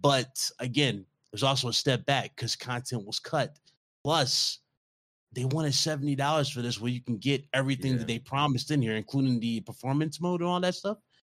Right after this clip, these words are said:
Speaker 1: for free if you're a PlayStation Plus member and you have a P S five, 'cause you get that in the free catalog of games.
Speaker 2: Yeah,
Speaker 1: So,
Speaker 2: yeah.
Speaker 1: I, I, there's no comparison. Dude's just pathetic. That's, that's,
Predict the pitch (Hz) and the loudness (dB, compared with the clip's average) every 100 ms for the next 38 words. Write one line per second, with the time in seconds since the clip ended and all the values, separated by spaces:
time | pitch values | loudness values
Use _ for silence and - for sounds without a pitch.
0 | _ - 143 143 190 165 113 110 _ _ | _ 0 2 4 4 6 4 -2 _ _
1 | - 127 139 127 151 135 143 131 127 117 | -4 2 2 4 2 2 2 0 -2 -2
2 | 156 135 113 101 98 107 - _ _ _ | -2 -2 -4 -6 -6 -8 -10 _ _ _
3 | - 127 123 135 117 - 120 - 139 107 | -2 2 4 4 2 -2 -2 -2 -6 -6
4 | - - _ _ 92 107 156 151 139 120 | -14 -20 _ _ -8 0 0 2 4 4
5 | 113 117 - - 120 - 143 107 101 98 | 2 0 -2 -4 -2 2 2 2 0 -4
6 | 98 135 95 _ - - - _ _ _ | -2 -2 -2 _ -10 -8 -10 _ _ _
7 | _ _ _ _ _ _ _ _ 95 90 | _ _ _ _ _ _ _ _ -4 0
8 | 120 110 104 95 87 82 78 80 117 113 | 2 2 0 -4 -8 -12 -14 -2 0 0
9 | 117 113 113 107 123 117 123 123 120 147 | -2 -6 -10 -8 -8 -6 -2 0 4 6
10 | 143 165 147 120 131 127 104 104 107 120 | 6 4 4 2 4 4 2 -4 -2 4
11 | 151 147 120 117 123 110 - - - - | 4 4 0 0 2 2 2 0 -2 -8
12 | _ _ _ _ _ _ _ _ _ - | _ _ _ _ _ _ _ _ _ -8
13 | - 113 98 - - - _ _ 151 - | -2 0 0 -6 -20 -20 _ _ -8 -4
14 | - 170 | 2 2